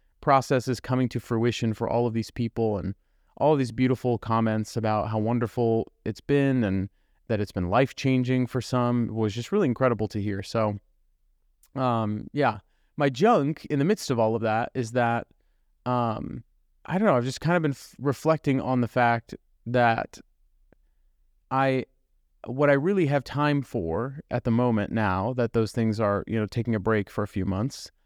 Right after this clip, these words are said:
is to really spend some time enjoying things and resting. And I was just kind of reflecting last night on, like, I don't really, I haven't really had the opportunity to just,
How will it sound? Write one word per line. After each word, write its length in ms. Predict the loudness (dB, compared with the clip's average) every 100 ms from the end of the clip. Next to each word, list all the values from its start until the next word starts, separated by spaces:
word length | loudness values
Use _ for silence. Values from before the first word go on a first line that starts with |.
| _ _ _
is 120 | -6 -2
to 100 | 0
really 300 | 2 2 0
spend 240 | -2 0
some 100 | 0
time 200 | 0 0 2
enjoying 560 | 0 0 0 2 0
things 320 | 0 -2 0
and 160 | -2 -2
resting. 480 | -2 -2 -6 -6 -6
And 160 | -4 -2
I 80 | -2
was 100 | -4
just 240 | -6 -6
kind 160 | 0 2
of 60 |
reflecting 520 | 2 2 0 2 0 2
last 240 | 0 0
night 200 | -2 0
on, 160 | 0 0
like, 280 | -2 -4 _ _ _ _
I 80 | -2
don't 140 | 0
really, 320 | 2 0 0 -2
I 60 |
haven't 240 | -2 0 0
really 200 | 0 2
had 520 | 2 2 2 0 -2 -12 _ _ _
the 140 | 0 2
opportunity 580 | 2 -2 0 0 0
to 120 | -2 -2
just, 240 | -4 -4